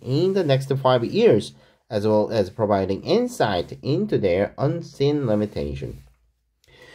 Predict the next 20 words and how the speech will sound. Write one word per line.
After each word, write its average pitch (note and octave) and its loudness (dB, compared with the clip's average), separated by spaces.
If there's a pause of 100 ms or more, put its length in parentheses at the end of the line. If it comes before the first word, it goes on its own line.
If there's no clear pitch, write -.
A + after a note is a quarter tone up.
(240)
자, D3 6
이 A3 4
보고서가 A#3 6
하는 F3 -2
건 G3 -2
청사진을 C4 -6
제시하는 C#3+ 2
게 A#2+ 2
이제 F2 -4
목적이다, G2+ 0
이 F#2 -2
말인 C#2+ -6
거죠. F2+ -4
그렇죠? - -10 (440)
자, - 0
그래서, G#2 4 (240)
어, A2 0
바이오미메틱으로부터 C3+ 4
이렇게 A2 0
쭉 - -18